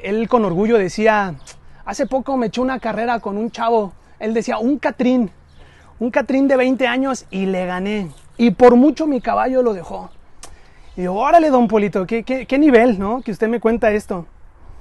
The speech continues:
Hasta el final de sus días,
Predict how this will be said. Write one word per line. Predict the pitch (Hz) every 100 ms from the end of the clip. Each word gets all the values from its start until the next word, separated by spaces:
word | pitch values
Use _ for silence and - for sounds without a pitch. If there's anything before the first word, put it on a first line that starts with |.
| - - - - - - - - - -
Hasta | 202 - 254
el | 226
final | - 240 240 311
de | 320 320
sus | 233 170
días, | 208 311 349 - -